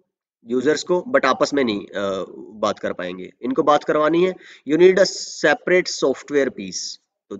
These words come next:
इसको हम बोलते हैं एपीआई, एप्लीकेशन प्रोग्रामिंग इंटरफेस। तो मेरे पास एप्लीकेशन लेयर एक अलग सॉफ्टवेयर है, ट्रांसपोर्ट लेयर एक अलग सॉफ्टवेयर है, इनके बीच में बात कराना है तो फिर वो क्या कहलाता है तुम्हारा, अ,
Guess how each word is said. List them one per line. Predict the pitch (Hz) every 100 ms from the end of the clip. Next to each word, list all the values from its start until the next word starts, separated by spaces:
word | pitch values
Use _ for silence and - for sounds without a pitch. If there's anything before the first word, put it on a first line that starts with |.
| -
इसको | 147 - 170
हम | 135
बोलते | 104 90
हैं | 113
एपीआई, | 90 87 - 85 - - _ _ -
एप्लीकेशन | 101 - 110 101 98 107
प्रोग्रामिंग | - 92 92 92 95
इंटरफेस। | 87 87 82 - - - -
तो | 139
मेरे | 143 147
पास | 156 - - _ _ 123
एप्लीकेशन | 127 147 156 156 160
लेयर | 147 147 151 - - _ -
एक | - -
अलग | 127 143
सॉफ्टवेयर | 165 147 165 160
है, | 170 175 _ _ _ _
ट्रांसपोर्ट | - 127 135 - 156 151
लेयर | 151 147 160 165 -
एक | 131
अलग | - 135 135
सॉफ्टवेयर | 160 147 170 160
है, | 165 165 _
इनके | 131 131
बीच | 143 135 147
में | 143
बात | 131
कराना | - 123 117 117
है | 117
तो | 139 151 -
फिर | 110
वो | 110 117
क्या | 117
कहलाता | 101 98 95 104
है | 101
तुम्हारा, | 98 104 147 _ _ _ _ -
अ, | 104 101